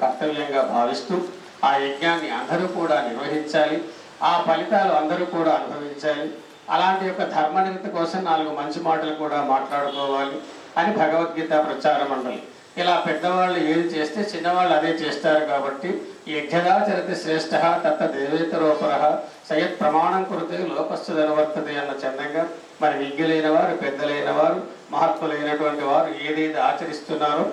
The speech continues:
దానినే మనం కూడా ఆచరిస్తూ ఉన్నాం. తర్వాత మన తర్వాత తరం వారు కూడా అదే ఆచరించే విధంగా ఈ కార్యక్రమాలన్నీ పరంపరాగతంగా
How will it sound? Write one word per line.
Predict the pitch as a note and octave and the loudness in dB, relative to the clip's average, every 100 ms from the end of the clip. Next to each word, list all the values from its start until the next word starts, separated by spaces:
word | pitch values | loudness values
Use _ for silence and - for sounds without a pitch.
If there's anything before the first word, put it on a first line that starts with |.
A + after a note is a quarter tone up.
| - | 0
దానినే | D3+ D3+ E3 F#3+ D3+ | 2 2 0 -2 0
మనం | D#3 D#3+ | 0 0
కూడా | E3 D#3 C3 | 2 4 4
ఆచరిస్తూ | - D#3 D3 - D3+ | 2 -2 -8 -4 -4
ఉన్నాం. | C#3+ D3 D#3 - - - | -4 -6 -8 -12 -18 0
తర్వాత | F#3 G3+ A3 A3 - | 2 4 4 2 -2
మన | E3+ E3 | -2 0
తర్వాత | E3 F3+ F#3+ F#3+ | 0 2 2 2
తరం | E3 F3 E3+ | -2 -2 -2
వారు | E3+ E3 | -2 -2
కూడా | F3 D#3 | -2 0
అదే | E3 E3+ D3+ | 0 0 0
ఆచరించే | D3+ E3 D#3+ D#3 D#3+ D3+ | 0 -2 -6 -6 -4 -4
విధంగా | D3+ D3+ D#3 D#3 - - - | -4 -4 -2 -4 -8 -14 -2
ఈ | D#3 D3+ | 0 4
కార్యక్రమాలన్నీ | D3+ D#3 - E3+ D#3+ D#3+ D3+ D#3 E3 - - | 2 2 0 2 4 2 0 -2 -4 -6 -2
పరంపరాగతంగా | D#3 D#3+ D#3+ D3+ E3+ E3 D#3+ D#3 D#3+ D#3 | 2 4 2 2 4 4 0 -2 -2 2